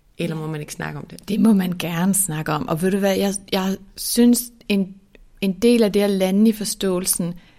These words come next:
Speaker 2: er også, at hovedet får lidt at tygge på, sådan det bliver tilfreds og, og,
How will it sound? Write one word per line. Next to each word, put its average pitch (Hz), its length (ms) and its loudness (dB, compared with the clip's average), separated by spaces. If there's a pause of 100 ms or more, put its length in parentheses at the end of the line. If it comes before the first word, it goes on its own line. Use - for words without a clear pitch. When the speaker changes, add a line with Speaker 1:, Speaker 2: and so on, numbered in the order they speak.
(220)
Speaker 2:
er 185 160 4
også, 180 240 4
at 185 80 -4
hovedet 208 440 4
får 190 260 0
lidt 175 340 -2
at 175 80 -6
tygge - 320 -8
på, 175 160 -2
sådan 190 220 0
det 175 160 -4
bliver 165 160 -2
tilfreds - 600 -2
og, - 140 -10 (500)
og, - 100 -10